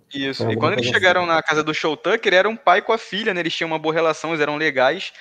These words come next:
Speaker 1: a garotinha principalmente muito legal, e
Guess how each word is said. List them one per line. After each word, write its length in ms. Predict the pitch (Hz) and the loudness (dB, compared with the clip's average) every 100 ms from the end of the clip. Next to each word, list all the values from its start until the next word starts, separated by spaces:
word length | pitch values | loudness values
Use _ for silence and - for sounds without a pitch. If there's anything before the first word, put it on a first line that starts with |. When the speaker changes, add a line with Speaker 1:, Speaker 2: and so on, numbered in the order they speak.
| - - | -12 -2
Speaker 1:
a 80 | 131 | 0
garotinha 420 | 147 147 - 156 | 2 0 -2 -4
principalmente 800 | - 190 - 196 160 143 190 175 | -4 -8 -6 -4 -2 -4 -6 -10
muito 240 | 156 170 | -10 -8
legal, 500 | 175 139 123 127 180 - _ _ _ _ _ _ - 143 | -6 0 2 2 0 -10 _ _ _ _ _ _ -14 -12
e 1080 | 143 143 139 131 123 120 117 110 107 107 - | -10 -10 -10 -10 -12 -12 -12 -14 -14 -16 -16